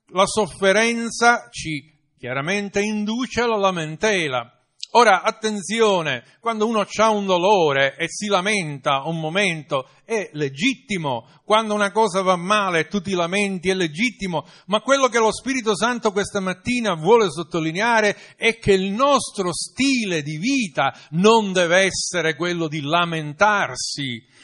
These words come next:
ma quello di essere grati a Dio.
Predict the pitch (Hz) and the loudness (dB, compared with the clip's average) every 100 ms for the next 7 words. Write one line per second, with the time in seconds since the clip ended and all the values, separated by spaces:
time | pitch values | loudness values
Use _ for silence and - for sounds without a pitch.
0 | _ 151 165 185 180 185 190 196 196 190 | _ -6 -2 0 0 2 2 2 0 -2
1 | 185 180 165 180 175 - 165 147 143 156 | -2 -4 -2 -4 -4 -8 -4 -6 -4 0
2 | 196 226 208 151 156 147 - - 156 170 | 2 4 2 0 -4 -8 -8 -10 -6 -4
3 | 135 208 247 202 139 123 101 101 _ | -2 -2 0 -2 -4 -8 -10 -16 _